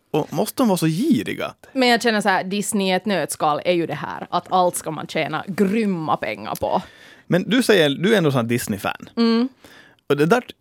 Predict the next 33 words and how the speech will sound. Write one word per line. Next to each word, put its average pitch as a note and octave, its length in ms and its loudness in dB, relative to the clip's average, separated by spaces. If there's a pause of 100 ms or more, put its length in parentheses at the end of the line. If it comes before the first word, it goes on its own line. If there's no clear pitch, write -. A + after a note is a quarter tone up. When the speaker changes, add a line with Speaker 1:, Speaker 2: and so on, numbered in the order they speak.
Speaker 1:
jag D#3+ 240 4
är B2+ 40 2
inte A2 280 -4
alls A#2 320 -2
en C#3+ 140 0
Disney-fan. D#3 760 0
Jag A#2 80 0
växte B2 300 0
nog A2+ 140 2
upp D#3 200 0
med G#2 120 0
Lejonkungen A#2 800 0
och A#2+ 100 0
såna A#2+ 120 -2
här A2 140 -2
grejer, A2 420 0 (120)
eh, G2+ 320 -4
som G2+ 200 -6
alla G2+ 280 -4 (320)
från G#2 300 -6
åttio-nittiotalet, A2 1040 -4
Speaker 2:
Mm. G#3 120 -4
Speaker 1:
stora A2+ 420 -4
saker. A2 440 -2
Men A#2+ 140 -2 (420)
jag C3+ 80 -2
liksom F#3 160 -4
inte F3+ 120 -6
fastnat F3+ 400 0
för C3+ 200 4
det. B2+ 60 0
Men C#3 120 2
sen G3+ 180 0